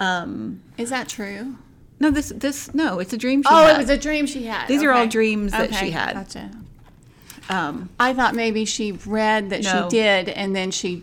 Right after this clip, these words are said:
Speaker 2: just dreamed that, about it.
Speaker 1: Well, because she is a cartoonist, she also dreams about, like, cartoon ideas. And she'll wake up and think, like, "Ah, this is great." And then she looks at it, <laughs> and it's total garbage.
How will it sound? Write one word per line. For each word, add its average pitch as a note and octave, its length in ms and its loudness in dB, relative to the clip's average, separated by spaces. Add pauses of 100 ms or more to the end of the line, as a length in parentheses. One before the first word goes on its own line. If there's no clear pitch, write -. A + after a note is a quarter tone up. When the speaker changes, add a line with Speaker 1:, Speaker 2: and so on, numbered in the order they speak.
Speaker 2:
just - 460 -6
dreamed F3+ 500 -6 (200)
that, D#3+ 220 -10
about - 320 -12
it. - 120 -16 (880)
Speaker 1:
Well, G#3+ 100 0
because A#3 360 -2
she C4 160 -2
is A3 140 0
a F3+ 40 -6
cartoonist, F3 800 -4
she - 180 -4
also F#3 680 -4
dreams F3 840 -8 (220)
about, E3 480 -4
like, D#3+ 240 -6
cartoon A#3+ 460 -2
ideas. - 520 -8
And F3+ 140 -8
she'll G3+ 160 -2
wake F#3 200 -4
up F#3 160 -4
and F3+ 140 -6
think, D#3+ 200 -10
like, - 260 -10
"Ah, B3 260 -2
this A#3+ 200 0
is F#3 80 -8
great." F#3+ 500 -8
And F#3 100 -8
then F#3+ 60 -6
she F#3+ 140 -6
looks G3 240 -4
at E3+ 160 -2
it, - 180 -6 (320)
<laughs> - 260 -14
and C4+ 160 4
it's B3+ 200 0
total A#3+ 400 2
garbage. - 640 -4